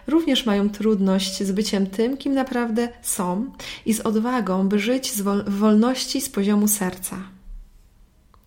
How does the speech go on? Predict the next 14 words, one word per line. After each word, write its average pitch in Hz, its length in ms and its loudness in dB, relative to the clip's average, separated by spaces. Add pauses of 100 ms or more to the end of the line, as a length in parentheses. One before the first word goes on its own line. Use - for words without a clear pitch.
(800)
Lecz 208 300 0
ogólnie 262 420 2
rzecz 302 200 0
biorąc, 190 680 0
ich 277 160 -2
problemy 214 520 2
są 226 220 0
trochę 277 280 -4
inne 214 500 2
niż 196 240 0
te, 247 200 -6
których 220 280 0
doświadczają 208 680 -2
kobiety. 196 640 -4